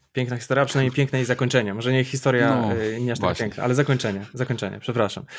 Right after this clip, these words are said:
Speaker 1: Y, zakończenie piękne i dobrze, że w taki sposób się zakończyło i też myślę wnioski, y, fajne można z tego wyciągnąć. Więc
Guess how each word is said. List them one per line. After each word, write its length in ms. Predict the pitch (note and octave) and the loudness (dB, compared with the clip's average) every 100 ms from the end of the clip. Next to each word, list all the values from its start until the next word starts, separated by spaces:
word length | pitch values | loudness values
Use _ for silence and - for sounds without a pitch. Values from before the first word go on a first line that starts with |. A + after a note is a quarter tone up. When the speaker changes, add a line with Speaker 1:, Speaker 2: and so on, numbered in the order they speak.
| - - - | -16 -14 -6
Speaker 1:
Y, 80 | A#2 | -2
zakończenie 840 | A#2+ B2 C3 C#3 B2 A#2+ A#2 - | 0 2 2 2 0 0 -4 -6
piękne 300 | C3+ C3 B2+ A#2+ | -2 -2 -2 0
i 20 | |
dobrze, 280 | B2 A#2+ A2+ | 0 0 -4
że 340 | A2+ G#2+ G#2+ | -2 -2 -4
w 80 | - | -4
taki 220 | A#2+ - | -4 -4
sposób 300 | - A#2+ A#2 | -8 -8 -8
się 80 | A#2 | -8
zakończyło 540 | A#2 A#2 G#2+ B2+ C3+ C3 - _ _ | -6 -6 -4 0 0 0 -12 _ _
i 300 | B2+ B2+ B2+ | -4 -2 -4
też 200 | B2 B2+ | -4 -4
myślę 260 | B2+ C3 B2 | -4 -4 -4
wnioski, 600 | A#2+ B2+ A#2+ - G#2 G#2 _ _ _ - G#2+ G2+ G#2 | 0 0 0 -6 -10 -10 _ _ _ -12 -8 -8 -6
y, 20 | |
fajne 340 | - A#2+ A2+ | 0 0 0
można 460 | A2 A2 A2 G#2 G#2 | -4 -6 -6 -6 -6
z 120 | - | -10
tego 480 | A#2 A2 G#2 G2+ - - | -10 -6 -6 -8 -12 -8
wyciągnąć. 720 | A#2+ B2 B2+ A#2+ A#2+ A#2+ - - - - - _ _ _ _ | -4 -2 -2 -2 -4 -6 -10 -20 -20 -20 -20 _ _ _ _
Więc 760 | B2+ C3 C3+ C3+ B2+ - - | -6 0 2 0 -4 -8 -8